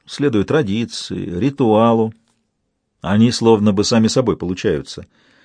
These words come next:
«Да будет велико и свято имя Его в мире, который создал Он своей волей». Примечание.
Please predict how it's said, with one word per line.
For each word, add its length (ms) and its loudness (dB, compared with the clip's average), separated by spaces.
«Да 160 -6
будет 400 2
велико 540 0
и 80 2
свято 500 0
имя 440 0
Его 320 -2
в 160 -6
мире, 480 -2
который 380 -2
создал 500 0
Он 100 2
своей 320 0
волей». 400 -2
Примечание. 640 -6